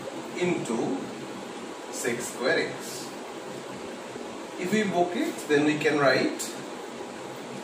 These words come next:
cos x by sin x into one by cos square x. Then we can write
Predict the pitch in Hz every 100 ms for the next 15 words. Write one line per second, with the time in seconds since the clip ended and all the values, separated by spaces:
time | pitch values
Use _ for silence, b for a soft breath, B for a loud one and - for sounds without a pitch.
0 | - - - - - - - - - 139
1 | 143 190 208 - - - - - - -
2 | - - - - 120 120 120 - 131 135
3 | 98 90 - - - - - - - -
4 | - - - - - - - - - 117
5 | 135 151 120 107 104 104 107 113 - -
6 | - - - - - - - - - -
7 | - - - - 110 104 - - 110 113
8 | 117 - - - - - - - - -
9 | - - - - - - - - - -
10 | - - - - - - - - - -
11 | - - - - - - - - - -
12 | - - - - - - - - 180 180
13 | 165 135 120 - 277 -